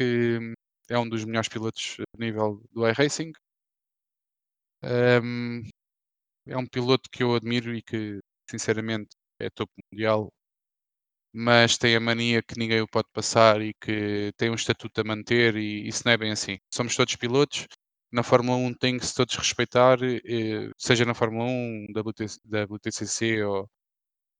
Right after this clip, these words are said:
qualquer outra corrida, e as pessoas de vez em quando deviam descer um pouco e pensar que há que respeitar os outros e ninguém respeita ninguém.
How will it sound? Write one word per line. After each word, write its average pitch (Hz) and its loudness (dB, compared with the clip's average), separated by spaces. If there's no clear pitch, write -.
qualquer 120 6
outra 113 0
corrida, 113 -2
e 107 -6
as 104 -4
pessoas 110 -4
de 98 -12
vez 107 -4
em 107 -8
quando 110 -2
deviam 107 -6
descer 107 -2
um 107 -10
pouco - -10
e 110 -8
pensar 110 2
que 107 -2
há 117 10
que - -14
respeitar 117 2
os 107 -2
outros 110 -4
e 113 -6
ninguém 110 -4
respeita 107 -6
ninguém. 98 -2